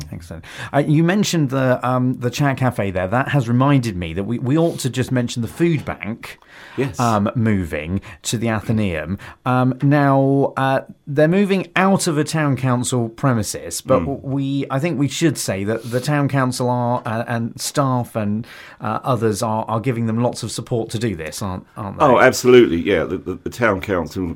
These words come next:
Speaker 2: uh, staff and officers have, um, you know, helped them plan the move and, and, you know, are assisting them physically in the move. And, um, so, yeah, they have a n-, new home now in the Athenaeum, um,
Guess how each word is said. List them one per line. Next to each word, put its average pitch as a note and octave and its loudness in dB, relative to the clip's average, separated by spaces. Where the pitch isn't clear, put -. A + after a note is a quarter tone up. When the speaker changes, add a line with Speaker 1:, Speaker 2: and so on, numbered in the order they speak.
Speaker 2:
uh, E2+ -2
staff F2 0
and F2 -2
officers E2 -6
have, D#2 -6
um, E2 -6
you E2 -4
know, C#2+ -2
helped G2 0
them F2+ -6
plan F#2+ 0
the F#2 0
move F#2 -2
and, E2+ -4
and, E2 -8
you D#2 -8
know, C#2+ -6
are E2 -4
assisting E2 -6
them D#2+ -6
physically D#2 -10
in F2+ -2
the D#2 -4
move. C#2 -8
And, D#2 -8
um, E2 -4
so, D#2 -6
yeah, F2 0
they E2 -4
have E2+ -4
a E2 -6
n-, E2+ -8
new F#2 -4
home E2+ -4
now D#2+ -6
in D#2+ -8
the D#2 -6
Athenaeum, E2+ -8
um, D#2 -6